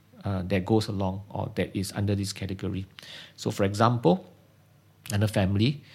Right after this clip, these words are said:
I have the role of a father, of a husband, uh, of a son, son-in-law, and with it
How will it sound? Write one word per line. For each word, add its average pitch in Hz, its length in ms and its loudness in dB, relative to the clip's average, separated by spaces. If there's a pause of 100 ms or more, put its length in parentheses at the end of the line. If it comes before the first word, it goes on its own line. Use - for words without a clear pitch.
(240)
I - 60 -2
have 98 80 -2
the 104 120 2
role 110 320 4
of 104 220 -2
a 90 220 0
father, 107 540 0
of 101 200 -6
a 95 100 -2
husband, 107 540 -4 (840)
uh, 104 320 -4
of 95 140 -6
a 101 40 0
son, 110 340 0 (420)
son-in-law, 104 580 2 (1120)
and 113 180 6
with 110 180 8
it 160 240 6